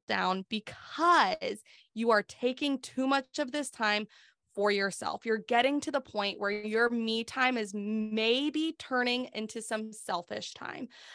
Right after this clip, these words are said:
Um, those are my first thoughts when it comes to that. I think overall, this is probably not a problem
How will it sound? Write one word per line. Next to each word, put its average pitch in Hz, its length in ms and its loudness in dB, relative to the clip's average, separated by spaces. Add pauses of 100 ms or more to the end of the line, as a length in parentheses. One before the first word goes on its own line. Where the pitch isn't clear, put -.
(200)
Um, 214 640 2 (1300)
those 214 640 6
are 285 60 4
my 247 180 2
first 226 260 -2
thoughts 185 240 -4
when 190 100 -6
it - 120 -8
comes - 220 -12
to - 100 -8
that. 107 240 -6 (400)
I 233 100 8
think 302 240 2 (300)
overall, 254 920 6 (400)
this 262 220 -2
is 277 160 -2 (220)
probably 262 480 6
not 214 560 2
a 233 100 -2
problem 233 840 2